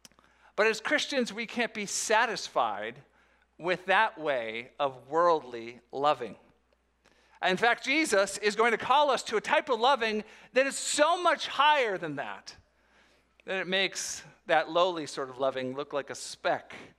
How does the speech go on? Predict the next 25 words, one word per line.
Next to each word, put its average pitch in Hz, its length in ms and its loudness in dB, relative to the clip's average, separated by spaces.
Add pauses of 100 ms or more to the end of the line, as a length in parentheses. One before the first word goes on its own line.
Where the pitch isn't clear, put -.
(800)
on 147 140 -10
the 147 120 -6
earth 123 200 -2
from 123 200 -10
heaven's 117 380 -8
point 117 240 -12
of 107 80 -12
view. 98 220 -16 (1300)
Uh, - 180 -8
we're 190 280 0
at 190 220 0
the - 60 -8
point 190 220 -2
in 175 60 -2
the 170 60 -6
Sermon 175 320 0
on 165 120 2
the 156 60 -4
Mount 156 280 2
where 160 80 -2
Jesus 220 460 -2
has 190 100 0
shifted 185 640 0
from 180 220 0
describing 180 1040 0